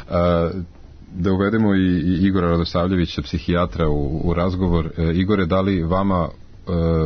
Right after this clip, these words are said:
kako vama zvuči sve ovo to, e, korisnik u odnosu na pacijent, e, e,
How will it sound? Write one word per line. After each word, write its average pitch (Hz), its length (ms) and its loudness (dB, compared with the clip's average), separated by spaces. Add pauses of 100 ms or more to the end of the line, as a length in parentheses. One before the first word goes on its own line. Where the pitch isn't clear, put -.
(160)
kako 104 280 -2
vama 110 200 2
zvuči 87 320 -2
sve 90 200 0
ovo 78 220 0
to, 73 260 -4 (120)
e, 85 140 -4
korisnik 87 540 -2
u 78 60 0
odnosu 80 280 -2
na 76 100 0
pacijent, 90 600 0 (120)
e, - 100 -8
e, 87 200 2